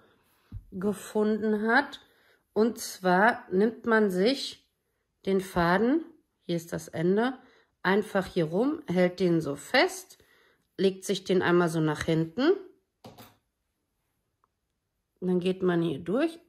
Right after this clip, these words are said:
holt sich den Faden, häkelt das Ganze. So.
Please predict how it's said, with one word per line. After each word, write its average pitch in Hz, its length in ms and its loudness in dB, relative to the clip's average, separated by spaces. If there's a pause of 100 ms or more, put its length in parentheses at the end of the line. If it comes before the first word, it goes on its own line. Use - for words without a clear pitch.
(140)
holt 226 500 2
sich - 560 -4
den 175 220 -2
Faden, 170 640 2 (2500)
häkelt 180 520 -2
das 175 340 -2
Ganze. 180 720 2 (560)
So. 156 340 -4